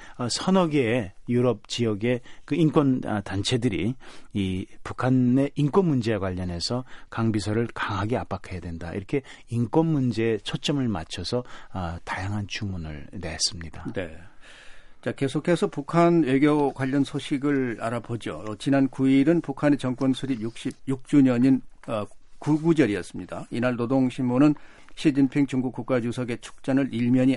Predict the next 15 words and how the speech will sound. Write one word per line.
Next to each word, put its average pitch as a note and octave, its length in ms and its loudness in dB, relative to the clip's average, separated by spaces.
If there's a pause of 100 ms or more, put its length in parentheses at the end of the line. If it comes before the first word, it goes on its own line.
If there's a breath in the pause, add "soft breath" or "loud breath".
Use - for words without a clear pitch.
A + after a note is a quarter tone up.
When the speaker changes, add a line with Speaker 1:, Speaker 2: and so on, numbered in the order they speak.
Speaker 2:
아닌 A#2+ 360 0
삼면에 F3 600 2
실었습니다. F#2 560 -10
이것을 C3+ 400 0 (320 loud breath)
이 C3 80 -4
소원해진 D3 560 6
북중 C3+ 320 0
관계를 C#3 540 2
반영하는 B2+ 500 0
것이다. A2 320 -4
이런 B2+ 320 0 (180 soft breath)
그 A#2 120 -8
보도 B2 380 2
분석들이 B2 520 -2
나왔는데, G#2+ 560 0